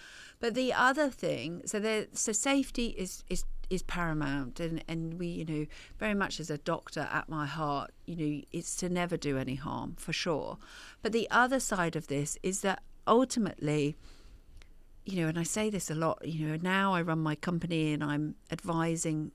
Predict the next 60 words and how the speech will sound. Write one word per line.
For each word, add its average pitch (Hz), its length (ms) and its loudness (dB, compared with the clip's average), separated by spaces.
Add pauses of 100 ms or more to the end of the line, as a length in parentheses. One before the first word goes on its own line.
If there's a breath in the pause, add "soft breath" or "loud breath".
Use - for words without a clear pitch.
(120)
startups - 720 -2
in 156 80 0
the 156 100 0
women's 151 280 0
health 160 200 -2
space, 160 380 -2
and 180 80 -2
actually 160 300 -4
that's - 200 -6
grown. 170 320 2
A 156 80 0
lot 175 180 0
more 156 180 -2
companies 139 500 -2
are 143 40 -4
wanting 143 380 -4
to - 140 -10
come 147 240 -2
on 143 100 0
board 147 380 0 (680 loud breath)
in 226 180 4
the 208 80 4
women's 170 300 2
health 160 200 0
space 143 300 0
with 156 120 -4
products - 380 2
and 151 100 0
services, 160 460 0
which - 180 -6
is 170 120 -4
all 151 100 2
great, 202 400 4
and 165 140 0
I 151 80 2
do 185 240 0
what 165 160 0
I 156 80 0
can 190 520 2
to 170 120 -4
try 165 260 0
and 160 100 2
make 160 240 -2
it - 120 -4
as 170 80 -2
successful - 600 -2
as 175 100 -6
possible. 143 580 0 (340 loud breath)
But 214 120 -6
the 220 100 8
one 254 260 8
thing 262 180 4
that - 120 0
I 185 80 0
say 180 240 2
again 202 480 4
and 165 160 -4
again 170 460 6
and - 140 -4
again 156 520 0